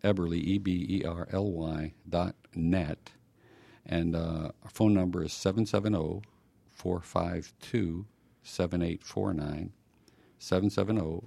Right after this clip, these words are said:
four five two, seven eight four nine. Our offices are at Century Center, which is inside two eighty-five,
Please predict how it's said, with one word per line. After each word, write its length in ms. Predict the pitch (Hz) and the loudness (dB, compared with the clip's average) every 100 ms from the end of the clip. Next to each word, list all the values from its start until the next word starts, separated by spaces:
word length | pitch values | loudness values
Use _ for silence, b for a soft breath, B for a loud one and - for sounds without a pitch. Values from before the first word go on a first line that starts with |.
| 107 | -14
four 300 | - 87 90 | -6 -2 -2
five 380 | - 82 85 82 | 0 0 0 -4
two, 420 | - - 87 76 - | -8 -2 -2 -2 -8
seven 300 | - 87 82 | -8 -4 0
eight 180 | 82 76 | 0 -2
four 220 | - 98 | -2 -2
nine. 240 | 82 78 78 B B B B B | -2 -4 -6 B B B B B
Our 100 | 85 87 | 0 2
offices 480 | 87 90 - 87 | 2 0 0 0
are 300 | 87 85 80 - _ _ - _ _ - _ - - | 2 2 0 -6 _ _ -20 _ _ -20 _ -18 -14
at 100 | - | 0
Century 380 | 110 110 - 90 | 4 4 2 0
Center, 300 | - 123 87 | 2 2 2
which 200 | 92 - | 0 -2
is 220 | 87 - b b b b b b - | -4 -6 b b b b b b 4
inside 560 | 120 123 - 101 92 | 6 6 4 2 0
two 180 | - 104 | 2 2
eighty-five, 1000 | 98 92 - 92 90 92 87 85 - - | 4 0 0 -2 0 0 0 -4 -14 -20